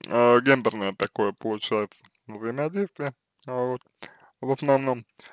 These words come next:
Несмотря на то, что вы говорите, что вам было интересно, то есть тут я бы вот тоже несколько, а, поисследовал бы этот аспект, да, то есть как интерес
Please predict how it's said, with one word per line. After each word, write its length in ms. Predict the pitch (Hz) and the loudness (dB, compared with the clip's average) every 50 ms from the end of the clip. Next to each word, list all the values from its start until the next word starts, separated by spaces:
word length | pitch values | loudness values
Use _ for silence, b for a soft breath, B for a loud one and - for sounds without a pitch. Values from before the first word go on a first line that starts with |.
| b b b b b - | b b b b b -10
Несмотря 520 | 139 143 156 160 156 156 160 170 156 143 | -10 -4 2 4 4 6 6 8 6 6
на 100 | 131 127 | 6 4
то, 180 | 143 139 131 117 | 2 2 2 2
что 380 | - - - - 135 127 120 113 | 0 -4 -2 2 2 4 4 2
вы 120 | 123 120 | 0 0
говорите, 400 | 120 120 117 117 113 113 110 - | 4 4 4 4 4 0 -6 -8
что 440 | - - - 113 110 101 101 101 98 | -8 -4 0 0 2 2 0 -2 0
вам 220 | 107 113 113 107 104 | 2 2 2 2 2
было 200 | 113 113 113 117 | 2 0 0 0
интересно, 580 | 117 - 147 170 190 196 - - 113 101 98 | -2 -4 -2 0 0 0 -2 -2 -6 -6 -4
то 120 | 95 104 101 | -2 -4 -4
есть 120 | 95 _ _ | -4 _ _
тут 220 | - 139 135 - - | -8 -8 -6 -2 0
я 140 | 117 117 | 2 2
бы 140 | 113 117 110 | 2 2 -2
вот 220 | 104 107 107 - - - | -2 -2 -4 -6 -8 -6
тоже 340 | - 113 113 110 107 110 107 | -2 0 0 0 0 -2 -4
несколько, 760 | 101 107 110 110 113 110 - - - 110 - - 104 104 101 101 _ _ _ _ _ _ - - - - - - | -6 -6 -12 -10 -10 -12 -10 -8 -8 -8 -4 -2 -2 -2 -2 -4 _ _ _ _ _ _ -20 -18 -18 -12 -4 0
а, 320 | 107 110 110 107 107 107 - _ b b b b b b b b b b _ | 2 4 4 4 4 2 0 _ b b b b b b b b b b _
поисследовал 1300 | - 135 135 131 131 127 - - 120 139 127 - - - 160 156 160 147 127 107 101 95 110 113 120 | -2 2 6 8 8 6 6 4 -2 -6 -6 -8 -8 -2 2 6 8 8 8 8 6 4 6 6 6
бы 440 | 117 117 123 135 135 135 123 113 - - - _ | 6 2 0 0 2 2 2 0 -2 -8 -8 _
этот 340 | - 120 123 117 110 - - | 2 2 4 4 2 0 2
аспект, 600 | 113 131 - - _ - 202 208 226 - - - - | 2 0 0 -2 _ 0 2 2 2 0 -6 -14 -4
да, 280 | 127 123 139 165 175 165 | 4 6 6 8 6 4
то 160 | - 113 110 | 2 0 -4
есть 160 | 110 107 - | -4 -4 -4
как 300 | - - 117 - _ - | 2 2 2 2 _ -4
интерес 400 | 113 113 110 - 123 147 170 185 | -14 -12 -8 -6 -2 -2 -2 -2